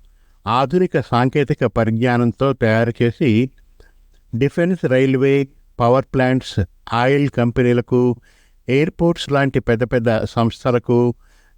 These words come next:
సరఫరా చేస్తుంది. వేల కోట్ల టర్నోవర్ చేసే సంస్థ. ఉద్యోగంలో చేరిన ఆరు నెలలకు సమీర వివాహం జరగడం, ఆ తర్వాత ఆరు నెలల్లో ప్రెగ్నెన్సీ రావడం,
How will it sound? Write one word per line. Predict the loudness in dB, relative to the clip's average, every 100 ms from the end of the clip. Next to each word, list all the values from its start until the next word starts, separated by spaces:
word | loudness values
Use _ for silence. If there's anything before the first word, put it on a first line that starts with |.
| -6
సరఫరా | -2 -2 0 -2 -2 -2
చేస్తుంది. | -2 -2 0 2 0 -4 _ _ _ _ -20 _
వేల | -2 0 0 0
కోట్ల | -2 -2 0 -2 -2 -2 -2
టర్నోవర్ | 0 2 0 0 0
చేసే | -2 -2 -2 0 -2
సంస్థ. | -2 -2 -4 -6 -4 -4 -4 _ _ _ _ _ _ -2
ఉద్యోగంలో | -2 0 0 2 0
చేరిన | 0 0 0 0
ఆరు | 0 0 0 2
నెలలకు | 0 0 -2 -2 -2
సమీర | 0 0 0 0
వివాహం | 2 2 2 0
జరగడం, | 0 0 0 2 0 -2 _ _ _ _ -6
ఆ | -2 -2
తర్వాత | 0 0 0 -2 0
ఆరు | 2 2 2
నెలల్లో | 2 2 2 0 0
ప్రెగ్నెన్సీ | -2 -2 0 0 -2 0 0
రావడం, | 2 2 2 2 0